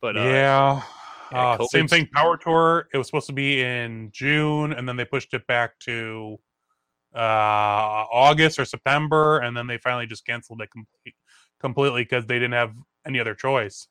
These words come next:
Speaker 1: Yeah, probably with the hotel accommodations and restaurants and everything, it probably, and probably just people that weren't gonna show up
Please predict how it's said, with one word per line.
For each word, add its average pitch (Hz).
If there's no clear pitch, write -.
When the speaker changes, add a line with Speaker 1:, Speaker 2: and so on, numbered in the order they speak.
Speaker 1:
Yeah, 127
probably 117
with 107
the 107
hotel 113
accommodations 110
and 98
restaurants 107
and 113
everything, 104
it 98
probably, 101
and 107
probably 127
just 107
people 120
that 107
weren't 107
gonna 101
show 101
up 117